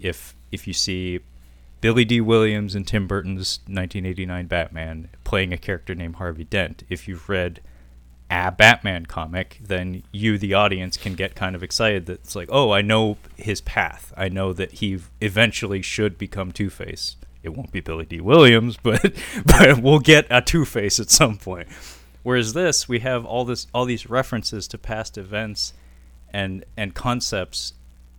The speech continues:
that there's no way to get up to speed. There's no research to be done. There is no canon outside of what exists in this film. So it's very alienating 'cause, 'cause all the characters in it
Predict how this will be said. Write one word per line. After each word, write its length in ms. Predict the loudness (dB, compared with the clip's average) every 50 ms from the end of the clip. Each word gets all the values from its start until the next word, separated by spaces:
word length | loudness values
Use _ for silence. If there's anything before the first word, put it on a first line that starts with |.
| -20 -20
that 280 | -12 -4 -2 -2 -2 0
there's 200 | -2 -2 -2 -2
no 160 | -2 -2 -2
way 180 | 0 -2 -2 -2
to 80 | -2
get 160 | -4 -4 -4
up 140 | -4 -6 -8
to 60 | -10 -14
speed. 320 | -12 -10 -8 -10 -8 -10
There's 180 | -12 -14 -10 -8
no 140 | -8 -8 -8
research 580 | -6 -6 -6 -4 -4 -4 -6 -8 -8 -10 -14
to 80 | -14 -12
be 160 | -12 -12 -14 -10 -6
done. 320 | -6 -4 -4 -6 -10 -12
There 160 | -8 -8 -6 -4
is 240 | -4 -4 -4 -4
no 200 | -6 -8 -8 -10 -12 -18 -20 -20 -20 -20 -20 -20 -20 -20 -12 -10
canon 500 | -2 0 0 2 2 0 -4 -6 -6 -6
outside 560 | -4 -4 -4 -2 -2 -2 0 0 0 -2 -4
of 140 | -6 -4 -4
what 140 | -4 -4 -4
exists 480 | -6 -6 -8 -6 -6 -8 -10 -12 -16 -18 -14
in 160 | -12 -10 -10 -10
this 220 | -8 -10 -10 -10
film. 380 | -10 -8 -8 -6 -6 -8 -10 -16 -20 -20 -20 -20 -20 -20 -20 -20 -20 -20 -20 -20 -12
So 140 | -6 -6 -6
it's 100 | -6 -4
very 380 | 0 4 4 4 4 4 4 4
alienating 520 | 4 4 2 0 -4 -8 -10 -12 -14 -16 -18 -20 -20 -20 -18 -12
'cause, 280 | -10 -8 -8 -8 -8 -10 -16 -18 -18 -8 0
'cause 220 | 0 2 2 2 2
all 160 | 4 2 2
the 80 | 2
characters 560 | 0 0 2 2 2 0 0 -2 -4 -2 -2 -4
in 100 | -4 -4
it 160 | -6 -8